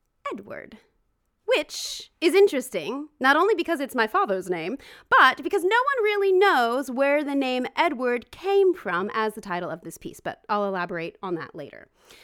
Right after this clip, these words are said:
First, I'd like to read you the text, but what you need to know is this ballad was originally a Scottish ballad. So the Scottish version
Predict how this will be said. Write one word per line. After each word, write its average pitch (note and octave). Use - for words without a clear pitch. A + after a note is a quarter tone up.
First, -
I'd A#3+
like A#3+
to C4+
read C#4+
you C#4
the B3+
text, -
but -
what A3
you D#4+
need C#4+
to G3+
know C#3
is G#3
this A#3
ballad G#3
was G#3
originally G#3
a G3+
Scottish E4+
ballad. -
So -
the F#3+
Scottish F4+
version F3+